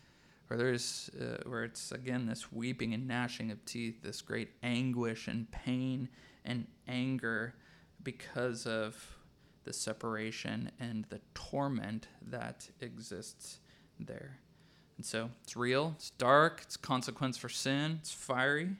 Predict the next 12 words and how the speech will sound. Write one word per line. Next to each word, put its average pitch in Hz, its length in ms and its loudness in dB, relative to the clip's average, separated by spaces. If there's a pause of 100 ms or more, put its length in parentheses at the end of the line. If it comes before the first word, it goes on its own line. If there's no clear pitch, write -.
(760)
But - 100 -4
there's 151 200 4
also 185 340 4
this, 131 320 0
uh, 127 360 2
uh, 127 220 0 (160)
he, 131 320 -4
he'll 143 140 0
continue 139 480 0
on 123 300 0
later 131 520 0
into 123 520 -2